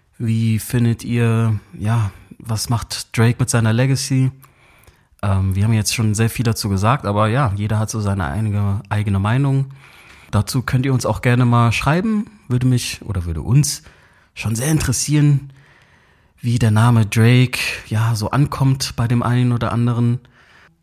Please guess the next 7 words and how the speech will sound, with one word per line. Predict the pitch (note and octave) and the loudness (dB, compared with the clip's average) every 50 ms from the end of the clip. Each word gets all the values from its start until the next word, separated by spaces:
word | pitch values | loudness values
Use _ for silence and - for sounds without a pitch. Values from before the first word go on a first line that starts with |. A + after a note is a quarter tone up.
| _ - | _ -12
Schreibt | - - - C3+ C3+ - | -8 -4 -4 -4 -2 0
uns | C#3 C3+ C3+ C3 - - - - | 0 0 0 0 -2 -4 -8 -4
per | - - - | -2 -2 0
E-Mail | - F3+ F3 D#3+ D#3+ D#3+ D#3+ D#3+ D#3+ - - _ _ _ _ _ _ _ _ _ _ | 0 0 2 2 2 2 0 0 -4 -8 -14 _ _ _ _ _ _ _ _ _ _
an | - A2 G#2 G2+ G#2 G2+ F#2+ F#2 G2 - - _ - | -2 0 0 0 0 0 -2 -4 -6 -12 -14 _ -4
deletehaber | G2+ G#2+ C#3+ - - - C#3+ C#3+ C#3+ D3 D3 C#3+ C#3+ D3 C#3+ - - - - | -2 0 0 -2 0 2 2 2 4 4 2 2 2 0 -2 -6 -12 -6 -4
at | G#2 G2+ G2 - - - - - - | -4 -4 -2 -4 -8 -10 -10 -12 -14